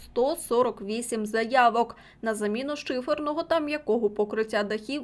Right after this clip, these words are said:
у багатоповерхових будинках. Керівник зауважує, що йому дуже шкода тих людей, що проживають на верхніх поверхах багатоквартирних будинків,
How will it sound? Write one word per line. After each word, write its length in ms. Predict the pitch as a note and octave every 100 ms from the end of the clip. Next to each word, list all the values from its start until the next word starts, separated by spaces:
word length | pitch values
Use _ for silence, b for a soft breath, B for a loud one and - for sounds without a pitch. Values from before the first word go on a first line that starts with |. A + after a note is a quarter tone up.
| -
у 100 | D#4+
багатоповерхових 1000 | C#4+ B3 G#3 G3+ G#3 G3 G3+ A#3 A3+ A3
будинках. 640 | G3 G#3+ A#3 A3+ A3 A#3+ - b b
Керівник 360 | - D4+ F4 D#4+
зауважує, 540 | E4+ E4+ E4+ C#4+ A3
що 160 | G#3+ A#3+
йому 180 | A3+ A3+
дуже 560 | G#3+ A3 C4+ D#4 F4
шкода 400 | E4+ - A#3+ G3
тих 240 | G3+ A3 A3+
людей, 400 | A3+ C4+ D#4 D#4 B
що 240 | - C#4+
проживають 600 | D4 A3 G#3+ A3+ A#3+ A#3+
на 100 | A3+
верхніх 540 | G3+ G3+ G#3+ G#3+ A3 G#3+
поверхах 460 | A3 G3+ - B3
багатоквартирних 880 | A3+ A#3 - G3 G3+ G3+ - G#3+ A3
будинків, 560 | A3+ B3 A#3+ G#3+ A3 B3